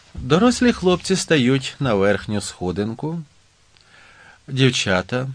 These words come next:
звідси їм руки подають, тоді підстрибують та підтягуються за край підвіконня, коротше, спільними зусиллями. У наших це називається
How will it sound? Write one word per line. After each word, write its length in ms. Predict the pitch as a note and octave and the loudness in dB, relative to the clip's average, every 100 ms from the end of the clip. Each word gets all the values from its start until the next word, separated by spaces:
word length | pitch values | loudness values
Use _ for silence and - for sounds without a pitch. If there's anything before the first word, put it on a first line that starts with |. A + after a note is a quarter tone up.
| C3 - | -14 -14
звідси 840 | G2+ F2 G2 A#2+ - A#2 A#2 A2 | -12 -4 -2 -2 -4 -4 -2 -2
їм 440 | E2+ E2+ G#2+ G2 G2 - - - | -4 -2 -2 -2 -4 -12 -14 -2
руки 320 | C3 A2+ B2 | 0 0 -2
подають, 640 | - B2 C3+ C#3 D#3 - _ _ _ _ _ - - | -2 -4 -4 -4 -10 -16 _ _ _ _ _ -20 -4
тоді 380 | C#3 C3+ G3+ F#3+ | -2 2 2 2
підстрибують 1120 | G3 F3+ - - G#2 G2 A2 C3 D#3+ - - _ _ - | 2 -2 -2 -4 -2 -2 -2 -4 -6 -12 -20 _ _ -4
та 300 | A2 G#2 F#2+ | 2 2 2
підтягуються 880 | C3+ B2 - F#2+ F#2 F#2+ F2+ - G#2 | 0 -4 -2 0 0 -2 -4 -6 -4
за 160 | C3 | -2
край 400 | C3 F#2 D#2+ F2+ F#2+ - - _ - | -2 -2 -2 -4 -10 -20 -20 _ -2
підвіконня, 960 | F#3+ C#3 B2 - E2 D#2 E2+ A#2 C#3+ C3 _ _ _ _ | 0 2 0 0 -6 -6 -6 -8 -10 -14 _ _ _ _
коротше, 480 | - D3+ C#3+ - C#3+ | -2 0 0 0 0
спільними 460 | C3 - A2 A2+ G2+ | 0 -2 0 0 -2
зусиллями. 720 | F#2+ F2 E2+ E2 F2+ A#2+ D#3+ - - - - - - | -4 -6 -8 -6 -6 -6 -6 -10 -20 -20 -20 -20 -14
У 400 | F#2 F2+ F2 E2+ E2+ - | -8 -4 -4 -6 -8 -8
наших 460 | E2+ D#2+ - A#2 | -6 -6 -6 -8
це 180 | - C3+ | -6 -4
називається 720 | D3+ A#2 G2+ G#2+ C3+ C3 D3 | -4 -4 -2 0 -2 -2 -4